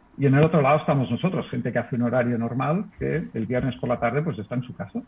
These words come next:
tranquilamente. De hecho, la anécdota, si me permitís contar alguna, es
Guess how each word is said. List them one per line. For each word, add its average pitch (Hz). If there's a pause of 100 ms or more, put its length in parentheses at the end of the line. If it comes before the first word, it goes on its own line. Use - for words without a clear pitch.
(140)
tranquilamente. 117
De 107
hecho, -
la 113
anécdota, 120
si -
me 113
permitís 110
contar 113
alguna, 123 (580)
es 117